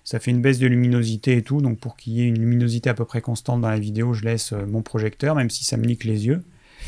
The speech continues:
Euh, donc, on a une lumière bleue. Cette lumière bleue, alors dans le spectre de la lumière visible,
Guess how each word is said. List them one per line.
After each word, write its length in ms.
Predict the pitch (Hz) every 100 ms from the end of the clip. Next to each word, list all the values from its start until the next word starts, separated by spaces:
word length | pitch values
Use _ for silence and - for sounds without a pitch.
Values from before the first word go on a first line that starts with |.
| - - - - - - - _ -
Euh, 960 | 131 123 120 120 120 120 117 120 120 123
donc, 300 | 131 165 -
on 80 | 156
a 80 |
une 140 | 170 147
lumière 400 | 165 165 156 123
bleue. 240 | 120 113 110 - - - - - - - _ -
Cette 400 | - 151 147 160
lumière 380 | 185 170 156
bleue, 240 | 120 127 170
alors 180 | 147 113
dans 140 | 120
le 80 | 123
spectre 600 | - - 170 - - - - - _ _ _ _ _ _ _
de 260 | 123 110 120
la 140 | 117
lumière 300 | 120 143 156
visible, 500 | 127 123 107 151 190